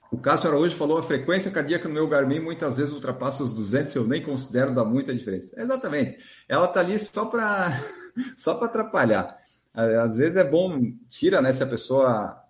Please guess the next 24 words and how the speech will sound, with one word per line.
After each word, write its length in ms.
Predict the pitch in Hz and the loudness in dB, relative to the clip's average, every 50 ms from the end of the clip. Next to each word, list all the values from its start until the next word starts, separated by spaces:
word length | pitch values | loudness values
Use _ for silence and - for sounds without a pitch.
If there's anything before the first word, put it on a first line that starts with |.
| _ - | _ -14
souber 440 | - - 117 107 95 104 117 131 131 - | -8 -4 -2 -2 2 2 2 2 2 0
tirar 200 | 113 98 107 113 | -4 -2 0 0
ali, 180 | 110 117 123 | 2 0 0
tira 240 | 123 - 131 143 139 | 0 0 0 2 2
no 120 | 139 131 | 2 4
Garmin, 440 | 120 123 117 110 101 110 127 143 131 | 4 4 2 2 4 2 2 2 2
que 80 | - 139 | 0 2
daí 140 | 113 113 120 | 2 2 2
que 80 | - - | 2 -2
você 160 | - 139 110 | -2 -2 -2
desce 320 | 95 110 120 131 127 131 | 2 2 2 2 2 0
as 80 | 131 120 | -2 -4
opções, 280 | 117 - - 131 123 127 | -4 -4 -2 -2 0 0
ela 120 | 123 113 | 0 0
nem 140 | 110 113 131 | 0 0 -2
aparece, 540 | 139 135 - 110 101 110 123 135 131 - - _ _ _ _ _ | -2 -2 -2 0 2 2 2 0 -2 -8 -18 _ _ _ _ _
deixa 240 | - 120 123 127 139 123 | -4 -4 -2 -2 -2 -4
só 180 | - 113 123 135 | -2 -2 -2 -2
o 20 | |
seu 240 | 127 - 139 117 101 | -2 -2 -2 -2 -2
ritmo 380 | 98 120 123 - - 135 123 | -2 -4 -6 -4 -4 -4 -2
ali 340 | 110 101 98 110 127 147 175 | -2 -2 0 -2 0 0 -2
e 20 | 180 | -2
vai. 260 | - 123 113 113 110 | -4 -4 -4 -4 -6